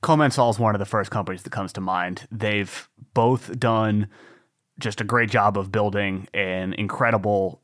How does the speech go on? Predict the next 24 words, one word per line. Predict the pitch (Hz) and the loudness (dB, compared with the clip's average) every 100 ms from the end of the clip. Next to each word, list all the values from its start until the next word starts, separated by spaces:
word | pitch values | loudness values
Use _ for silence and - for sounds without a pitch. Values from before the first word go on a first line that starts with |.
| - | 0
athlete | 101 - 107 - | 0 0 -4 -4
team, | - 98 95 90 _ _ _ _ _ _ | -2 -2 -2 -6 _ _ _ _ _ _
particularly | - 123 127 156 135 | -4 2 2 4 4
on | 123 | 4
the | |
downhill | 107 113 107 107 | 4 2 4 2
race | 101 104 | 0 -2
side | - 107 101 | 0 0 0
of | 95 | -2
things, | 104 98 95 | -2 -2 -4
but | 107 | -4
also | 92 92 - 92 92 - _ _ _ _ | -2 -4 -4 -4 -4 -8 _ _ _ _
some | - 113 | -6 -2
really | 107 107 | 0 0
good | 101 | -2
free | - 143 | -2 0
riders. | 131 120 120 113 101 - - - - _ - | 4 6 6 4 0 -8 -20 -20 -20 _ -2
And | 120 123 123 120 117 _ | 2 2 4 2 0 _
their | - 104 110 107 101 101 - _ _ _ | -10 -4 0 2 2 0 -4 _ _ _
video | 135 110 123 117 110 | -6 0 2 2 2
team | 104 113 98 95 92 101 _ _ - | 0 -2 -2 -2 -4 -8 _ _ -6
is | 110 95 | -4 -2
doing | 107 98 95 92 92 - | -4 -4 -4 -6 -10 -10
just | 110 104 - | -4 -4 -4